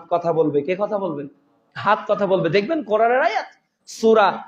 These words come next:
ইয়াসিন অধ্যায় ছত্রিশ, আয়াত পঁয়ষট্টি, "আল ইয়াওমা নাখতিমু আলা আফওয়াহিহিম",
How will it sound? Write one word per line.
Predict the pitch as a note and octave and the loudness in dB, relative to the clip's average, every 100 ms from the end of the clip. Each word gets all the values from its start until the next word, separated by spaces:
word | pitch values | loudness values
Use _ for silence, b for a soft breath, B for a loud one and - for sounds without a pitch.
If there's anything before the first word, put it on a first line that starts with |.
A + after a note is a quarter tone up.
| - | -2
ইয়াসিন | F#3+ C4 C4 C4+ | 4 4 4 2
অধ্যায় | A#3 F#3+ A3 | 2 4 0
ছত্রিশ, | G#3+ A3+ A3 G3 - | 2 -4 -4 -6 -2
আয়াত | G3 F#3+ G3 | 0 0 2
পঁয়ষট্টি, | G3+ G3 F#3+ F#3 - - | 0 0 -2 -4 -4 -4
"আল | F#3 F#3 | 0 2
ইয়াওমা | G3 G3 G3 | 4 4 2
নাখতিমু | G3 G3+ G3 | 0 0 2
আলা | G3 G3 | 4 4
আফওয়াহিহিম", | G3 B3+ B3 C4+ C#4 | 2 2 2 4 2